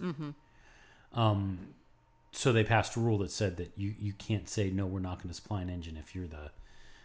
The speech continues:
Speaker 2: the team with the fewest customers, and Renault has none. Um, now, Renault shockingly has said, "Well, sure, we'll supply engines to, to them."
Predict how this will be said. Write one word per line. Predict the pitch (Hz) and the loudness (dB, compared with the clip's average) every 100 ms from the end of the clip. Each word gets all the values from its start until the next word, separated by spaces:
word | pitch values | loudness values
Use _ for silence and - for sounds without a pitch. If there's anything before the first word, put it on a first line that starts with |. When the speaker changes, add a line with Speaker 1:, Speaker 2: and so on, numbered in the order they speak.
| - | -2
Speaker 2:
the | 117 | 0
team | 113 - 165 143 | 4 8 10 10
with | 127 120 | 8 4
the | |
fewest | 113 127 113 98 - | 2 6 8 6 2
customers, | 95 - 87 80 82 | -2 -2 -6 -6 -4
and | 90 85 | -4 -2
Renault | 98 98 92 82 | -2 0 -2 -4
has | 92 85 92 | -8 -6 -4
none. | 92 73 - - - - - - - - - | -4 -6 -14 -20 -20 -20 -20 -20 -20 -8 4
Um, | 117 113 107 - - | 8 8 6 0 -2
now, | 127 123 117 113 107 95 - - - _ _ | 6 8 10 8 6 2 -8 -20 -20 _ _
Renault | 123 117 139 185 196 185 - | -2 4 6 8 6 2 0
shockingly | - - 180 - 214 151 120 113 | 0 2 0 2 4 6 8 6
has | 127 107 | 4 2
said, | 135 120 113 - - - - - | 4 4 4 -6 -18 -20 -10 -2
"Well, | 104 | -2
sure, | - - 196 185 82 | 0 2 4 4 2
we'll | 82 180 | 2 2
supply | - 214 - 80 71 | 2 -2 -2 -6 -8
engines | 76 73 78 85 | -10 -12 -10 -8
to, | - 82 - - - - | -8 -10 -12 -18 -20 -10
to | - | -6
them." | 87 76 113 | -4 -4 -6